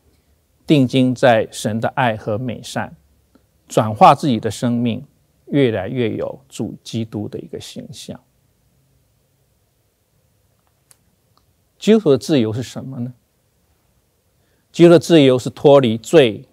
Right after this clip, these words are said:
与死辖制的自由，是不靠行为就可以蒙神悦纳的自由，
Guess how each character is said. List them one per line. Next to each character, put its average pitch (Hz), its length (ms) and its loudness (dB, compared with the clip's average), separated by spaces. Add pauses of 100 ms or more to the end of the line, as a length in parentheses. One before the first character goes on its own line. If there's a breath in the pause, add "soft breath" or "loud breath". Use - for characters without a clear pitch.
(400)
与 123 120 -2
死 - 360 -6
辖 107 340 -8
制 120 220 -8
的 87 120 -12
自 110 300 -14
由， - 160 -14 (1400)
是 - 240 0
不 175 180 2
靠 202 220 4
行 160 320 2
为 135 380 4 (240)
就 175 180 6
可 147 320 2
以 117 240 0 (540)
蒙 127 240 0
神 117 360 -6
悦 139 200 0
纳 120 240 -4
的 117 100 -14
自 110 260 -12
由， - 240 -14